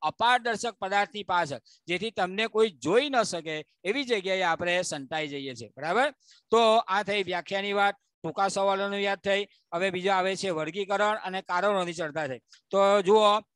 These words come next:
આ જો તમને આ સ્વાધ્યાયનો એક વીડિયો સેન્ડ કરવામાં આવશે. એ સ્વાધ્યાય તમારે જેની પાસે નોટબુક છે એ નોટબુકમાં લખશે અને જેના સ્વાધ્યાય પોથી વસાવી છે એ સ્વાધ્યાય પોથીમાં લખશે. હવે આવતીકાલે સાજેરા madam જે છે એ તમારે,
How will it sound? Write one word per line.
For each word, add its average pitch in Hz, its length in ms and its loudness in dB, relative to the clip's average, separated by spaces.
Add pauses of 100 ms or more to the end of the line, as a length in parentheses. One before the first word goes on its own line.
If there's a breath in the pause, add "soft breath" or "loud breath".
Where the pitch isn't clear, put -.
(200)
આ 196 160 0
જો 226 200 4
તમને 214 520 -2 (160)
આ 170 120 2
સ્વાધ્યાયનો 185 520 -2
એક 185 180 -6
વીડિયો 151 260 -2
સેન્ડ 180 240 -8
કરવામાં 175 320 -2
આવશે. 190 340 -4 (280 soft breath)
એ 196 100 -6
સ્વાધ્યાય 170 460 -2
તમારે 160 500 -4 (220)
જેની 151 280 -8
પાસે 156 300 -4
નોટબુક 170 600 0 (200)
છે 196 140 -2
એ 180 120 -2
નોટબુકમાં 190 540 -2
લખશે 208 380 0 (220 soft breath)
અને 180 180 -4
જેના 185 220 0
સ્વાધ્યાય 180 380 0
પોથી 208 220 -6
વસાવી 185 400 0
છે 170 260 -2 (240 soft breath)
એ 160 60 -6
સ્વાધ્યાય 156 420 -4
પોથીમાં 147 440 -6
લખશે. 120 260 -14 (300 soft breath)
હવે 180 340 0 (220)
આવતીકાલે 208 800 0 (440)
સાજેરા 180 360 -2
madam 196 280 -2
જે 196 160 0
છે 185 320 -2 (140)
એ 175 60 -8
તમારે, 170 560 -2